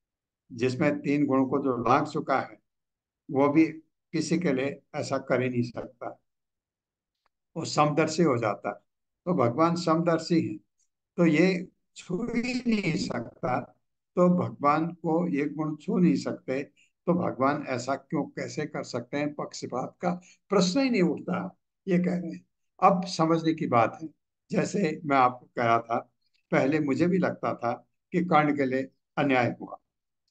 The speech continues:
उसके बाद आठवां स्कंद में जाएंगे हम,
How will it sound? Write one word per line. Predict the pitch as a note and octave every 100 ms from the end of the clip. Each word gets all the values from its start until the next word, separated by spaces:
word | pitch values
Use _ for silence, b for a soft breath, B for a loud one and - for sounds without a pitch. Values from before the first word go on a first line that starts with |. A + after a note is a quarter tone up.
| _ _ _ _
उसके | G3 F3+ G#3
बाद | F3+ E3+ F3+ D#3
आठवां | D3 F3 E3+
स्कंद | - - - D3+ C#3+ -
में | D3+ C#3+
जाएंगे | C3 B2+ B2+ B2+ -
हम, | G#2+